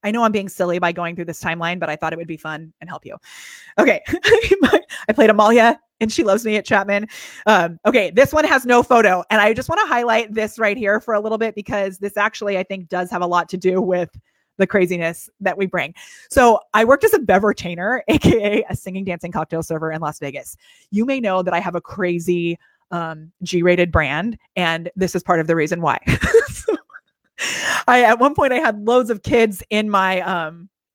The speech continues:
you know, in my, in my community. I was, you'll see that I taught kids a lot. And so this piece of my history, no photos, please. I also got a cease and desist from the Rio because I used to have a picture of the Rio there. So be careful about what photos you use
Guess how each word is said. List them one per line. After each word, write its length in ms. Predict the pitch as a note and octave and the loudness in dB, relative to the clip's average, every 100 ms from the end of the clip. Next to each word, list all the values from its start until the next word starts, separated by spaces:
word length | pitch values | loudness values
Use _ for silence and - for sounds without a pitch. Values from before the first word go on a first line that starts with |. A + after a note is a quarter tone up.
| _ | _
you 80 | F#3+ | -4
know, 80 | |
in 160 | F#3+ G#3 | -2 2
my, 280 | G3 F3+ F3+ _ _ | 2 0 -4 _ _
in 120 | G#3 | -6
my 140 | G3 F#3 | -4 -6
community. 560 | G#3+ G#3+ G#3 G3 F#3+ - - - | -4 -4 -2 -2 -4 -6 -20 -4
I 60 | F#3+ | -4
was, 120 | - - | -4 -6
you'll 160 | A#3+ A3 | 2 2
see 160 | - | 4
that 100 | G#3+ | 4
I 60 | F#3+ | 2
taught 340 | F3+ - G#3 | 2 0 0
kids 220 | - G3+ G3 | 0 -2 0
a 60 | |
lot. 280 | F3+ E3+ E3+ F#3+ | 2 2 0 -4
And 120 | F#3+ | -4
so 280 | G3+ F#3 F#3 - - - | 0 0 -2 -10 -20 -4
this 360 | A3+ C4+ - - - _ _ - | 2 2 2 -10 -20 _ _ 0
piece 320 | D#4 C#4 D4 | 2 2 0
of 140 | A3 | -4
my 160 | A3+ A#3 | -2 -2
history, 600 | B3 B3 B3 G#3 F3+ E3 | -4 -4 -2 0 -2 -6
no 160 | G#3 A3 | 0 2
photos, 320 | A3 G#3+ F#3+ | 4 4 4
please. 280 | - F3 E3+ - | 2 -4 -6 -4
I 100 | F#3 | 0
also 280 | F#3+ F#3+ G#3 | 0 2 2
got 160 | F#3 | 2
a 60 | F3+ | 0
cease 220 | - F3+ | -4 -8
and 80 | F3+ | -8
desist 440 | E3 - - - | -6 -6 -6 -12
from 240 | - E3+ E3+ | -6 -6 -4
the 100 | E3 | -6
Rio 300 | E3 D#3+ E3 | -4 -2 -4
because 220 | E3+ D#3+ | -6 -8
I 40 | |
used 220 | D#3 D#3+ | -8 -8
to 60 | D#3+ | -8
have 100 | D#3 | -6
a 60 | D#3 | -4
picture 280 | D#3+ - | -6 -4
of 120 | E3 D#3+ | -4 -4
the 60 | |
Rio 260 | E3 E3 F3 | -2 -2 2
there. 260 | F#3 F#3 | 2 2
So 160 | F#3+ E3+ | 2 -2
be 80 | E3 | -2
careful 320 | - E3 D#3+ | -6 -4 -4
about 180 | D#3 D3+ | -6 -6
what 140 | D#3 | -8
photos 320 | D#3+ D#3 D3 | -6 -6 -6
you 80 | D#3 | -8
use 320 | D#3 D#3+ - | -8 -10 -14